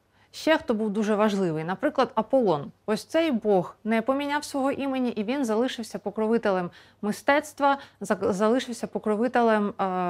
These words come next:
багатьох політичних діячів. А от його сестра Артеміда стала Діаною. Е, Арей, бог війни, став Марсом,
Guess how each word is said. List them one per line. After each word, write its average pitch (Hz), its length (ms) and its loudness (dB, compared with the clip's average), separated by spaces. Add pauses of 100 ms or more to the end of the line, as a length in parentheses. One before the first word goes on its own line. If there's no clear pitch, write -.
(120)
багатьох 202 420 0
політичних 220 580 -2
діячів. 196 460 -2 (280)
А 208 100 2
от 240 140 4
його 277 160 2
сестра 262 300 0
Артеміда 247 560 0
стала 226 320 2
Діаною. 147 560 0 (420)
Е, 175 280 -2 (400)
Арей, 320 420 4 (160)
бог 220 260 4
війни, 190 340 0
став 311 360 0
Марсом, 247 440 0